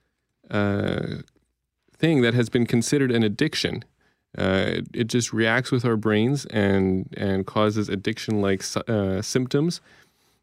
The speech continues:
And yeah, like, the, the lottery is the one that often people are, you know, flooded with. Even if you don't walk into a casino, it's the one that's the most obvious. And, uh,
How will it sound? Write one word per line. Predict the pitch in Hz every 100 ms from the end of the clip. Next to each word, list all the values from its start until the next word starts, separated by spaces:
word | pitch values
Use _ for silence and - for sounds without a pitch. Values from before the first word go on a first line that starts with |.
| _ _
And | 120 123 127 127 120
yeah, | 165 180
like, | 110 110 104 -
the, | 113 110
the | 107
lottery | 113 110 120 165 208 190
is | 117 110
the |
one | 113 110 110
that | 98
often | 95 - 104
people | 110 110 117 113
are, | 95 95 -
you | 104
know, | 107 117
flooded | - 110 113
with. | 135 -
Even | 107 110
if | 107
you |
don't | 107 98
walk | 104 -
into | 107
a | 107
casino, | - - 113 131
it's | 127 -
the |
one | 101 101
that's | 101 -
the | 104
most | 101 -
obvious. | 98 98 117 151 - - _ _ _ _ _ _ _ _ _ -
And, | 120 110 110 104 95
uh, | 104 98 95 90